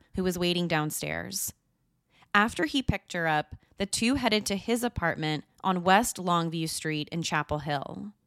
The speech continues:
When investigators asked Karina if she remembered locking the front door behind her,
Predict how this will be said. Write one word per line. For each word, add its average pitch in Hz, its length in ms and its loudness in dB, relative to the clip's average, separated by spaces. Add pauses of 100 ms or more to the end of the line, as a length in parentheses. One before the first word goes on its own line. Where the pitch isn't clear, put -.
(840)
When 202 140 4
investigators 254 840 4
asked 175 360 2
Karina 160 600 -2
if 165 100 -4
she 214 240 0
remembered 196 540 2
locking 165 420 4
the 208 80 0
front 170 300 -2
door 156 240 0
behind 240 540 0
her, 151 380 2